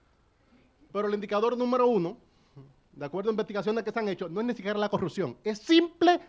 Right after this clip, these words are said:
negligencia. Hay alguien en una parte del mundo que dispuso los recursos para que ese dolor sea suplido, pero alguien vio el dolor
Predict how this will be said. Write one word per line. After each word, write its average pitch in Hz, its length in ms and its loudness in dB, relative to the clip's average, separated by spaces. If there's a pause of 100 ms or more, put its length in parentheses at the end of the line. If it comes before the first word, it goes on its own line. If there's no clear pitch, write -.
negligencia. 196 1200 4 (1160)
Hay 294 240 8
alguien 214 600 10
en 208 140 -2
una 311 200 2
parte 302 240 2
del 311 120 4
mundo 220 400 2
que 226 80 4
dispuso 320 480 0
los 330 120 0
recursos 294 560 2 (160)
para 220 240 4
que 339 180 8
ese 349 180 10
dolor 294 340 12
sea 254 100 4
suplido, 190 640 0 (1800)
pero 190 120 2
alguien 247 220 0
vio 254 120 0
el 247 60 -4
dolor 262 360 4